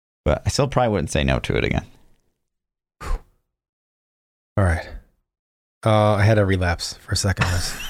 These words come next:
Speaker 1: <laughs>
Speaker 2: I fucking, this is dumb, dude. Uh, Dirty Nap says, "What's the best quality you bring to a relationship?" They're on one with this relationship. They like you getting, being single, bro.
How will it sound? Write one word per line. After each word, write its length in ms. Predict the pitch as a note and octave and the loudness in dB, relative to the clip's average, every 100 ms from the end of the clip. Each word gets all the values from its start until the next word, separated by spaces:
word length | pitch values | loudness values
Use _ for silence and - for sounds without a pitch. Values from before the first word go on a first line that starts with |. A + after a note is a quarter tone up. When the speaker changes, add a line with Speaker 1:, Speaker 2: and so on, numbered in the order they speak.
| - - - | -12 -18 -20
Speaker 1:
<laughs> 460 | - - - - - | -20 -20 -20 -8 -4
Speaker 2:
I 40 | |
fucking, 520 | - - - - - - - - - - - _ - | -2 0 0 0 -2 -6 -18 -18 -18 -20 -20 _ -2
this 100 | A#2 | 2
is 140 | G#2 | 2
dumb, 280 | F2 F2 E2+ | 0 0 0
dude. 300 | E2+ E2+ - - _ _ _ - | 0 -2 -4 -18 _ _ _ 2
Uh, 440 | B2 C3 C3 C3 - _ _ C3+ | 4 6 6 4 0 _ _ 2
Dirty 240 | E3 F#3+ | 4 6
Nap 260 | F3+ E3 C#3 | 6 4 4
says, 220 | E3 C#3 | 2 4
"What's 600 | B2 C#3+ D3+ - - - - _ _ _ _ _ - | 6 4 4 -4 -8 -10 -12 _ _ _ _ _ 0
the 140 | A#2 | 2
best 340 | A2 B2+ C3 - | 4 4 2 0
quality 520 | C3+ C3 C#3+ C#3 C3+ | 2 4 4 2 0
you 160 | B2 | 2
bring 420 | A#2 G#2+ A2 B2 C3+ | 2 2 4 4 2
to 240 | - A#2 | 2 2
a 60 | A2+ | 4
relationship?" 1040 | G#2 G2 F#2 F#2+ G2+ G#2 F2+ - - - - - - - - _ _ | 4 2 2 2 0 -2 -4 -4 -8 -10 -18 -20 -20 -20 -20 _ _
They're 160 | - - | -4 -2
on 280 | C3 E3 D3 | 2 2 4
one 200 | G2+ F#2+ | 2 2
with 120 | F#2 | 2
this 160 | G2 G2 | 0 0
relationship. 640 | F#2 F#2 F2+ F#2+ - F#2+ | 0 2 0 -2 -2 0
They 120 | D3+ | 2
like 320 | G#3+ B2+ C3+ | 4 0 0
you 80 | G2 | -2
getting, 340 | F#2+ F#2 F2+ - - _ _ _ _ _ _ | -2 -2 -4 -8 -20 _ _ _ _ _ _
being 220 | - F#2+ F#2 | -2 -2 0
single, 320 | G2+ G2 F#2 | 0 -2 -2
bro. 240 | F#2+ F#2 | -6 -6